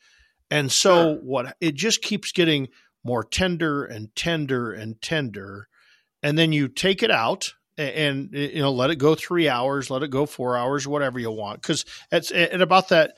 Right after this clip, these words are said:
Speaker 1: two and a half, three hour mark, it's gonna hit that high, and then it's gonna start coming back down. And when it starts coming back down, you're, you're fine to let her go. But then we slice that baby up,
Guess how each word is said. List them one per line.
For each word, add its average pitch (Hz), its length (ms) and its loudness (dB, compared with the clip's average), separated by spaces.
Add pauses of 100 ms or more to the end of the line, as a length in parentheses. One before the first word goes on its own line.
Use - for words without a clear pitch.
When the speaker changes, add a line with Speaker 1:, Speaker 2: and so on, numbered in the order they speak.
(260)
Speaker 1:
two 226 180 2
and 208 100 4
a 170 40 4
half, 175 240 2
three 165 240 0
hour 165 200 8
mark, 165 320 2
it's 151 200 0
gonna 143 180 0
hit 170 240 0
that 143 200 2
high, 143 340 2
and 135 160 0
then 127 80 -2
it's 120 120 -4
gonna 131 200 -6
start 123 340 -4
coming 143 380 -2
back 120 280 -2
down. 104 440 -10 (640)
And 147 100 0
when 151 100 2
it 139 60 -2
starts 156 260 -2
coming 151 220 0
back 135 240 0
down, 180 340 0
you're, 156 220 -2 (100)
you're 143 200 -2
fine 147 500 -2
to 127 300 -2 (240)
let 143 160 2
her 131 100 0
go. 113 460 -2 (480)
But 147 160 0
then 170 160 4
we 196 100 4
slice 160 460 2
that 139 200 0
baby 135 320 -2
up, 139 280 -2